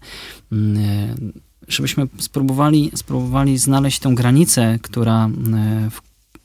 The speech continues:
która zaczyna, że tak powiem, to działanie osobowego zła. Trudno powiedzieć, czy, czy mamy w tym momencie do czynienia ze zniewoleniem.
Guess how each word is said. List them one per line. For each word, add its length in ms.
która 280
zaczyna, 500
że 80
tak 140
powiem, 240
to 100
działanie 640
osobowego 480
zła. 260
Trudno 260
powiedzieć, 440
czy, 200
czy 140
mamy 200
w 40
tym 120
momencie 260
do 80
czynienia 380
ze 140
zniewoleniem. 680